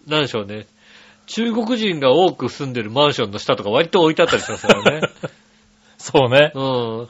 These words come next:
Speaker 1: 片言の日本語で書いてある。「使える方、どうぞ、
Speaker 2: 「使える方、
Speaker 1: どうぞ」って書いてある。
Speaker 2: どうぞ」みたいなね。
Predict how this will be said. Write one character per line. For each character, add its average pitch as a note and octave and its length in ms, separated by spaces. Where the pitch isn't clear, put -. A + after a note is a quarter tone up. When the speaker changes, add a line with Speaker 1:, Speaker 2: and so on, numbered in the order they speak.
Speaker 1:
片 - 240
言 A3 280
の G3+ 120
日 F#3 120
本 F#3 240
語 F3 100
で D#3+ 120
書 F3 100
い D3 80
て A#2 60
あ G#2 40
る。 G2 100
「使 - 340
え F3 60
る D#3 140
方、 C#3+ 320
ど G#2+ 160
う D#3 100
ぞ、 - 0
Speaker 2:
「使 - 0
え - 20
る C3 100
方、 C#3 100
Speaker 1:
ど A#3 120
う - 40
ぞ」 - 60
っ - 40
て G#2+ 60
書 G#2+ 80
い G#2 40
て F3 60
あ - 20
る。 - 0
Speaker 2:
ど - 0
う D#3 40
ぞ」 C#3 120
み A#2+ 80
た G#2+ 80
い G#2+ 40
な D3 180
ね。 C4+ 80